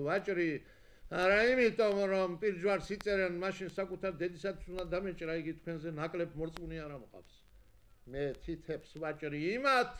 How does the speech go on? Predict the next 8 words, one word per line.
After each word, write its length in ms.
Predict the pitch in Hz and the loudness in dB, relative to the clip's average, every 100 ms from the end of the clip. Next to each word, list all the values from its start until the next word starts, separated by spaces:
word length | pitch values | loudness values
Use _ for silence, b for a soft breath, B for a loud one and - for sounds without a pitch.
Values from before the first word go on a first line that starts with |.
| - - - - - | -16 -18 -18 -18 -12
ვინ 240 | - 202 175 | -4 -2 -2
ჩახმაღს 680 | 147 226 254 - 262 214 180 | -2 2 2 2 0 0 0
გამოდვა 440 | 202 240 220 202 202 | 2 2 4 2 2
მტრულად 480 | 185 233 240 214 | 0 -2 0 0
გამომიზნებულს. 840 | 190 214 208 208 160 190 165 147 - - b b b | 0 -2 -4 -6 -6 -6 -6 -8 -12 -20 b b b
ასე 240 | 175 185 202 | -4 -2 0
გადაეცის 680 | 208 220 254 220 - - 156 | 2 4 4 4 0 -6 -8
შენს 340 | - 175 156 | -6 -6 -6